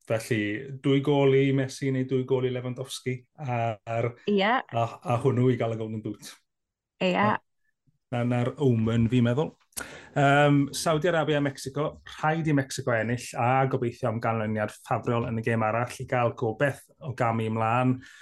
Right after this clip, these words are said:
Speaker 1: Felly, ie, gallai Saudi Arabia i wneud hi, bydda hwnna yn ryw sioc mawr, yy, ar ddechrau <laughs> y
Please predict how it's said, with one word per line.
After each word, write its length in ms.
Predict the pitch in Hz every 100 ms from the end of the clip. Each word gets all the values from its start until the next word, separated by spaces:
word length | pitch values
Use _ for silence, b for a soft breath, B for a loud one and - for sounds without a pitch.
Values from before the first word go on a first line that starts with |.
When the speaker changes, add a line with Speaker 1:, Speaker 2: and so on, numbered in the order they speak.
| B B B -
Speaker 1:
Felly, 220 | - 131
ie, 140 | 139 165 123 -
gallai 260 | 127 147
Saudi 320 | - 135 127 135
Arabia 340 | 135 131 156 - -
i 140 | 135
wneud 380 | 135 131 131 131
hi, 80 | 160
bydda 220 | 127 123
hwnna 160 | 127 135 127 120
yn 140 | 127 127 _ 139
ryw 160 | 135 120 - _ -
sioc 400 | - 151 139 -
mawr, 320 | 135 131 127 117
yy, 300 | 123 117 - 135
ar 120 | 127 123
ddechrau 400 | 117 - 127 117 -
<laughs> 120 |
y 0 | 180